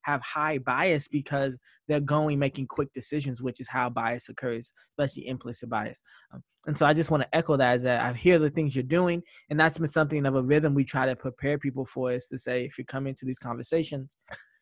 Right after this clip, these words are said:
if you're doing this as an organization, how can you sort of create environments that are psychologically safe and that dismantles, uh, this sort of pressure to have to be perfect and can't make mistakes? Um, and so one of the things that I feel like I've,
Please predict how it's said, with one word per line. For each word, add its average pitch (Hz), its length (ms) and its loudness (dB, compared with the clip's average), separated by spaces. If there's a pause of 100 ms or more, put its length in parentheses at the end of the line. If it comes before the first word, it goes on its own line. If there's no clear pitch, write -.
(120)
if 135 120 -2
you're 147 80 4
doing 151 200 4
this 147 120 0
as 135 80 -2
an 143 80 -2
organization, 131 360 2
how 147 180 2
can 151 160 -2
you 143 180 2
sort 135 240 -2
of 123 80 -4
create 151 380 4
environments 131 500 0
that 131 100 0
are 127 60 -2
psychologically 127 640 -6
safe 147 400 2 (320)
and 139 100 0
that 131 200 0
dismantles, 131 800 -2 (260)
uh, 127 340 -6
this 131 200 -2
sort 135 180 -2
of 120 220 -6
pressure 127 480 -2
to 131 240 -6
have 117 300 0
to 127 300 -6 (300)
be 117 140 -6
perfect 147 640 0
and 123 200 -4
can't 135 200 -4
make 117 240 -8
mistakes? 113 480 -8 (260)
Um, 110 140 -10 (380)
and 147 100 -2
so 180 140 10
one 190 200 8
of 208 80 4
the 165 40 -4
things 185 160 4
that 151 100 8
I 156 60 4
feel 160 140 2
like 135 200 2
I've, 160 340 2